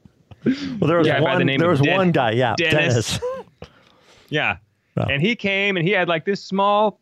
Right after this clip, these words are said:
Speaker 2: little portable thing. And I was just sitting there with wide eyes as he was clicking buttons on the computer. And all of a sudden, here we were live on the radio,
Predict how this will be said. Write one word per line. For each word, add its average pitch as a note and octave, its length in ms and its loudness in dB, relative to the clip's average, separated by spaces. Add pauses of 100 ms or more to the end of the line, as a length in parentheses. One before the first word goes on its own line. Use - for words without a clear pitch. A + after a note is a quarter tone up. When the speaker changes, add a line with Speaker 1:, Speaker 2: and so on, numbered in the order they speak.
Speaker 2:
little G#3 240 2
portable G3+ 500 0
thing. G3+ 420 2
And A2 240 0 (220)
I E3 140 0
was F#3+ 120 4
just - 340 -4
sitting F3 240 2
there A#2 140 2
with A2+ 120 0
wide D3 320 -2
eyes C3+ 400 -2
as A2 120 -2
he D3 120 2
was A2+ 260 0 (240)
clicking A2 360 -2
buttons A#2+ 400 2
on A2+ 120 2
the A2+ 80 2
computer. A#2 600 0
And F2+ 200 -4 (600)
all B2+ 140 0
of E3+ 40 0
a D3 60 2
sudden, E3 320 0
here D3 180 2
we E3 120 6
were D#3+ 260 2
live C3 280 2
on D3+ 100 0
the C#3 100 0
radio, C#3 540 2